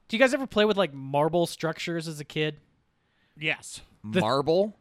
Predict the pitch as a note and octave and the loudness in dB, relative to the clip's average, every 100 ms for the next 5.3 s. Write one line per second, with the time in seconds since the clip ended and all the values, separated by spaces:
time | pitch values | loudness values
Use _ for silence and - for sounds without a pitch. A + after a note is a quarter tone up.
0 | - - E3+ D#3+ G#3+ F3 C3 A#2 A2+ A#2 | -18 -14 -6 -2 0 0 -4 -8 -10 -12
1 | C3+ C#3+ D3+ C3+ G#2+ G#2+ D3+ A#2+ C3+ E3 | -8 2 2 2 -2 -2 0 2 4 6
2 | F#3 G#3+ F#3 E3+ F3+ E3+ F3 F3+ D#3+ F3 | 6 4 4 2 2 4 6 6 4 2
3 | E3 F3 F3 E3+ D#3+ D#3+ D#3 D#3+ D3+ D3 | 2 4 4 4 4 4 4 2 0 0
4 | D3 - D3+ E3 D#3 F3 D#3 D3 D#3 D#3 | -4 -6 -4 -2 -2 -4 -8 -6 -6 -6
5 | - D#3+ | -6 -8